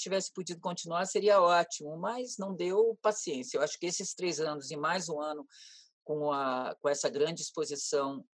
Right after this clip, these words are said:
em Salvador, né, de todo o projeto, e com o, o seminário que aconteceu, acho que fechou legal. Tem um livro que até hoje não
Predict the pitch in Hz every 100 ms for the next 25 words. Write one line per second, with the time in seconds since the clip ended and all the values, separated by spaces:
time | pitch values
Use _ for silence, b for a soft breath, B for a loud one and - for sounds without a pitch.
0 | _ _ _ - 185 208 208 196 175 160
1 | 147 - 151 160 135 143 131 123 - _
2 | - 139 175 196 151 139 160 156 156 143
3 | 139 147 143 151 131 117 104 - - 202
4 | 202 B _ - 143 143 139 - 139 139
5 | 135 131 127 123 117 117 110 147 - 147
6 | 139 131 151 180 185 143 123 127 - 117
7 | 117 - 170 180 151 147 - 165 165 165
8 | 160 160 160 - 151 151 160 165 160 165
9 | 170 147 139 139 - 180 240 247 170 165
10 | 240 240 160 147 147 139 156 160 151 165
11 | 143